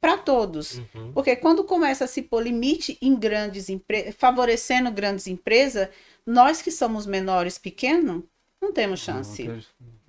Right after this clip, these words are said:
Speaker 1: Então, se fosse uma coisa justa,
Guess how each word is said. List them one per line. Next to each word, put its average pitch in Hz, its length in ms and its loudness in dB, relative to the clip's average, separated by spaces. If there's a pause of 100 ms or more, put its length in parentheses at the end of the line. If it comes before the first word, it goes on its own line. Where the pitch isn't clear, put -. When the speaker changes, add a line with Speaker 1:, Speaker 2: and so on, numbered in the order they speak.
(600)
Speaker 1:
Então, 285 640 -2 (160)
se - 340 0
fosse 240 400 2
uma 220 160 -2
coisa 185 560 -2 (360)
justa, 214 840 -2